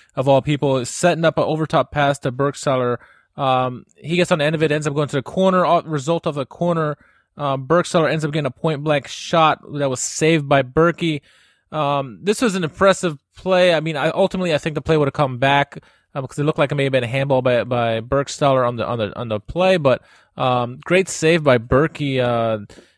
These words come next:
Critty, uh, Berkey's having a big bounce back, uh, of a, of a year compared to last year, isn't he?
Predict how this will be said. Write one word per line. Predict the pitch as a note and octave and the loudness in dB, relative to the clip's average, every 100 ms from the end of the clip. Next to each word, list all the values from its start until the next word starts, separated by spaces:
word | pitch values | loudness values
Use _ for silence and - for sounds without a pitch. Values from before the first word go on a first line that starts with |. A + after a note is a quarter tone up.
| _ _ | _ _
Critty, | - F#3+ F3+ C#3+ B2+ - | 0 4 4 2 0 -4
uh, | C#3 C3+ C3 B2 C3+ _ _ D3 C#3+ _ _ _ _ _ - | -2 0 0 -4 -18 _ _ -20 -20 _ _ _ _ _ 0
Berkey's | F3+ - E3 | 2 2 0
having | D3 | 0
a | C3+ | 0
big | A#2 B2+ D#3 | -2 -2 0
bounce | C3 B2+ C#3 | 2 0 2
back, | C#3 B2+ - | 0 0 -2
uh, | C3+ B2 - | -2 -2 -2
of | B2+ A#2 | -4 -2
a, | |
of | G#2+ F#2 A2+ | -2 -2 -4
a | |
year | A2 A#2+ C#3+ C#3 B2 - | -4 -2 2 2 2 -4
compared | - A#2 B2+ | -8 -4 -2
to | G#2+ | -2
last | G#2+ B2 C3 - | 2 2 0 -2
year, | G#2 | -2
isn't | G#2+ A2 | -2 -6
he? | F#2+ | -12